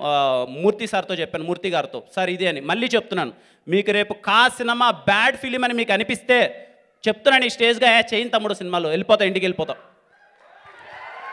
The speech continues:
I bet, I promise,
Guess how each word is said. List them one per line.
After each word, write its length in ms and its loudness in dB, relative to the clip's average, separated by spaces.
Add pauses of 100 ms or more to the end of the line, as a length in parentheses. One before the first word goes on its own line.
(380)
I 60 4
bet, 340 8 (1120)
I 20 4
promise, 540 6